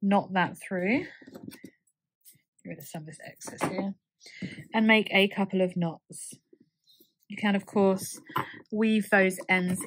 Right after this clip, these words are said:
in, but that is about as secure as you're gonna get it. You can even, if you want to, bring one end back through your corner.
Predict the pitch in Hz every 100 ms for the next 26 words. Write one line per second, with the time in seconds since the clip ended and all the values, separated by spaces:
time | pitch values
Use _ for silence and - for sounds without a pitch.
0 | - 240 240 240 - _ _ _ _ _
1 | _ 202 220 294 - - 196 196 196 196
2 | 196 - 190 - 185 170 - 262 311 233
3 | 190 180 214 226 208 208 175 - - -
4 | - - - - - - - 208 220 202
5 | 233 214 208 - 190 180 - 196 180 180
6 | - - - - _ _ 190 185 190 196
7 | 180 175 175 - - - _ _ _ _
8 | _ _ 208 208 - - - 208 190 180
9 | 175 175 - 254 247 247 247